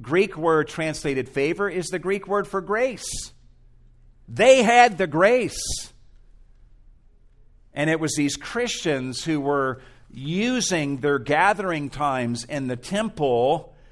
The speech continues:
and in their homes to manifest and exhibit the grace of God toward anyone who cared to accept their invitation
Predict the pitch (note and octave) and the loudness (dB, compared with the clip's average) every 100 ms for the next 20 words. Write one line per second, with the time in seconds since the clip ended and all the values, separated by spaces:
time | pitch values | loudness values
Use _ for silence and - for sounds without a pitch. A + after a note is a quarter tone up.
0 | - - D#3+ G#3 A#3 B3 A#3 G#3+ G#3 G#3 | -20 -8 -2 4 4 4 0 -2 -2 2
1 | G#3 G3+ E3+ F#3 A3 A3+ F3 D3 D#3+ D#3 | 4 4 4 2 4 4 4 0 -4 -8
2 | - F3 D#3 C#3+ C#3+ D#3+ F#3+ A#3 A3+ - | -6 0 0 0 -4 -2 0 2 0 0
3 | B2+ G#2+ C3+ - D#3 D3+ D3+ D3+ B2 - | -2 0 -4 -6 -4 -4 -4 -6 -6 0
4 | G#3+ G#3+ F3 D#3 - - - F3 C3+ D3 | 0 4 2 2 -4 -16 -4 -2 -2 0
5 | E3 G#3+ - A3+ F3 D3 A#2+ A2+ C3+ D#3+ | 0 0 0 -2 -2 0 0 2 0 -4
6 | - - - G3 F#3 G3+ G#3+ G#3+ G#3+ G#3+ | -14 -20 -6 -2 2 6 8 8 4 0
7 | C#4+ F#4 F#4+ C4 D#3+ D3 C3+ D3 D#3 D#3 | -2 0 2 2 6 6 6 4 2 0
8 | - G3+ G3 D#3 B2 C#3+ - D3 C#3 - | 0 -4 0 2 2 0 -4 -8 -8 -4
9 | E3+ D#3+ A2+ C#3+ C#3+ C#3+ D3 C3+ C#3 F3 | -2 -2 -2 -4 -4 -2 -4 -4 -6 -8
10 | F#3 - A#2 G#2+ B2+ | -8 -8 -6 -6 -10